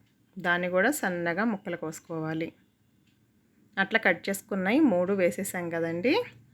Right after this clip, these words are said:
ఇప్పుడు దాంట్లోనే పచ్చిమిర్చి నేను ఒకటే వేస్తున్నాను, తినేవాళ్ళని బట్టి వేసుకోవచ్చండి ఇంకో పచ్చిమిర్చి. నేనైతేనేమో ఒక్క పచ్చిమిర్చినే సన్నగా కట్ చేశానన్నమాట, చాలా సన్నగా.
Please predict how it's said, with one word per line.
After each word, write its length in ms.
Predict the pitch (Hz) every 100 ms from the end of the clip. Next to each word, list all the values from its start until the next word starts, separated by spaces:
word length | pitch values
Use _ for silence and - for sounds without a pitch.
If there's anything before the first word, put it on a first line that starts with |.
| _ 185
ఇప్పుడు 240 | - 175
దాంట్లోనే 800 | 170 165 170 202 180 175 180 190 _ - - -
పచ్చిమిర్చి 540 | 185 - 254 240 233 240
నేను 220 | 190 175
ఒకటే 300 | 170 - 208
వేస్తున్నాను, 640 | 185 185 - 175 175 185 320
తినేవాళ్ళని 720 | - 196 196 196 185 185 190
బట్టి 220 | 185 - 208
వేసుకోవచ్చండి 800 | 175 - 185 170 170 170 170 190
ఇంకో 200 | 175 175
పచ్చిమిర్చి. 640 | 170 - 180 160 - 240 494 - _ _ - - -
నేనైతేనేమో 680 | 202 190 190 190 196 190 220
ఒక్క 200 | 220 -
పచ్చిమిర్చినే 720 | 196 196 - 185 170 190 226
సన్నగా 520 | 311 196 175 175 180 202
కట్ 340 | 175 165 175
చేశానన్నమాట, 580 | 170 170 156 156 160 165 -
చాలా 300 | 185 165 165
సన్నగా. 480 | 185 175 156 156 196